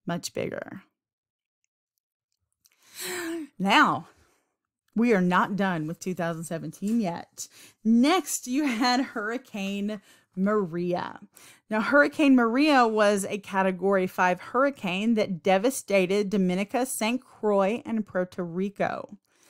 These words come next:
Um, this happened in September. And Maria is regarded as the worst natural disaster in recorded history to affect the islands. Out of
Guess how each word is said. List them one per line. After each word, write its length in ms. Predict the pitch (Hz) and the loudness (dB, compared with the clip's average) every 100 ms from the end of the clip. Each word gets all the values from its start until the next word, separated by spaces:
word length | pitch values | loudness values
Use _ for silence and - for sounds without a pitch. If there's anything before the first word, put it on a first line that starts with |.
| _ _ _ _ | _ _ _ _
Um, 320 | 175 175 175 | -4 -2 -2
this 160 | 202 - | -2 2
happened 360 | 190 - 196 | 2 2 -2
in 220 | - 185 180 | -2 -4 -4
September. 1000 | - - _ - - 180 170 175 269 - _ - - _ | -4 -6 _ -18 -12 -6 -2 -2 -2 -6 _ -20 -20 _
And 120 | 277 269 | 4 4
Maria 400 | 262 311 349 208 | 4 2 2 2
is 220 | 220 208 | 2 2
regarded 920 | 214 185 196 190 254 220 175 170 - - | 0 2 4 4 2 0 0 -2 -4 2
as 440 | 175 190 185 165 | 4 4 2 -2
the 180 | - 196 | -2 -2
worst 420 | 185 240 285 - - | 0 0 -2 -6 -2
natural 480 | 208 175 190 208 | 0 0 -2 -6
disaster 760 | 196 202 165 190 175 - - 180 | -4 -4 -2 0 0 -2 -6 -6
in 140 | 175 | -4
recorded 500 | 185 - - 196 190 | -6 -8 -8 -6 -6
history 480 | 175 185 - 165 156 | -6 -6 -8 -10 -12
to 180 | - 185 | -6 -6
affect 520 | 175 - 156 - _ | -6 -8 -10 -10 _
the 160 | 165 - | -12 -10
islands. 800 | 156 160 - - - - - _ _ _ _ - - _ _ _ _ _ _ - | -10 -8 -12 -14 -14 -16 -18 _ _ _ _ -20 -20 _ _ _ _ _ _ 2
Out 160 | 285 | 6
of 160 | 285 | 6